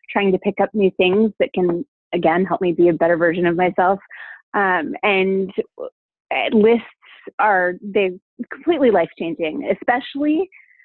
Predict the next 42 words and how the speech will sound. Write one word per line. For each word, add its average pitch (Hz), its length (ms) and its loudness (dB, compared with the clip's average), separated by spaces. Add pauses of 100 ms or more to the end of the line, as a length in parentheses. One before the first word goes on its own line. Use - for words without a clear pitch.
(140)
the 220 100 4
last 202 340 2 (240)
list 196 300 -6
of 180 180 -8
the 170 80 -4
night, 165 440 -4 (440)
which 214 200 0
is 202 200 2
the 202 140 4
one 220 600 2
thing 165 540 -2
that 190 100 2
I 190 60 4
wanna 180 240 2
get 175 200 -2
done 165 300 0 (460)
the 190 140 0
next 160 280 0
day. - 220 -6 (600)
Just 220 200 0
one. 175 280 0 (480)
It 233 140 2
definitely, 254 480 2
there, 214 160 4
you 233 140 0
know, 214 60 2
these 202 200 -2
lists 220 220 2 (200)
can 190 200 -6
go 160 160 0
on 165 220 0
and 170 120 -2
on 160 160 0
and 156 140 -6
on, 220 280 0
but 202 140 0
there's 190 180 2
always 196 300 4
one 202 460 0
thing - 360 -10
that's 180 180 0
either 175 360 0